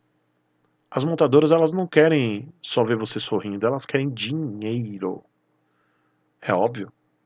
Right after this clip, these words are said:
a gente tá no capitalismo. E uma C G, ela não dá tanta lucratividade quanto uma scooter. Não dá. Ela gira mais, claro, porque tem hoje muito trabalhador em cima, delivery,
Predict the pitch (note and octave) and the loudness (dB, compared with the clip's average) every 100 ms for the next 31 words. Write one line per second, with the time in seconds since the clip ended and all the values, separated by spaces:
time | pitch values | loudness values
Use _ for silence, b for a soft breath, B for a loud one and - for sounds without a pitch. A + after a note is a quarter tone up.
0 | - F2+ G2+ - C3 - G#2+ A2+ G2 G2+ | -14 -10 -8 -6 -6 -6 -8 -4 -2 -2
1 | G2 - _ B B B B - F#3 G#3 | -4 -12 _ B B B B -2 2 2
2 | F#3+ G3 - C3+ A2+ A2 F3 G3 - F3+ | 4 2 6 4 4 4 4 4 4 4
3 | G3 F#3 F#3 - C#4 D4 C#4+ A#3+ A3+ G3 | 4 6 4 8 8 8 8 8 8 6
4 | - E3+ C#3+ D3 D#3 F3 F3 G3+ G3 G3+ | 4 6 6 6 0 -4 -4 -6 -6 -8
5 | - C#3+ C#3 B2 A#2+ _ _ _ _ - | -4 -4 -4 -10 -14 _ _ _ _ -6
6 | E3+ C#3+ C#3 - _ _ _ _ - - | -2 0 0 -4 _ _ _ _ -12 2
7 | C#3+ D3+ G#2 G#2+ C3 A#3 B3 C#3 G2 - | 4 6 4 6 6 8 8 8 2 -4
8 | E3 D#3+ A2+ A#2+ _ B2 A#2+ A#2+ A#2+ G#2+ | 0 2 2 -2 _ -14 -8 -8 -4 -6
9 | C3+ B B B - B2 B2 A#2+ B2 D3 | -6 B B B 0 2 2 0 2 6
10 | E3+ A3+ D3+ D3 D#3+ A2 - A#2+ D#3 C3+ | 6 4 4 4 4 0 -2 -2 -2 -2
11 | G2 G2+ A2 C#3 G#2 D3+ C3 G2+ | -4 -4 0 0 2 -2 -2 -4